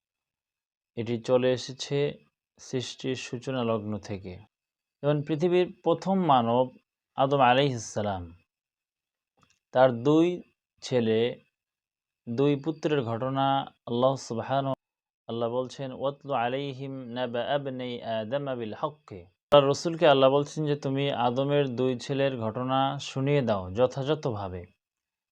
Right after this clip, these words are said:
"ইয কর্রবা কুরবানান," যখন তারা দুজনে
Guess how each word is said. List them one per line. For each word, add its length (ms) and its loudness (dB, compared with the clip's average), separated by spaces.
"ইয 200 -4
কর্রবা 600 6
কুরবানান," 720 6
যখন 300 0
তারা 240 4
দুজনে 760 2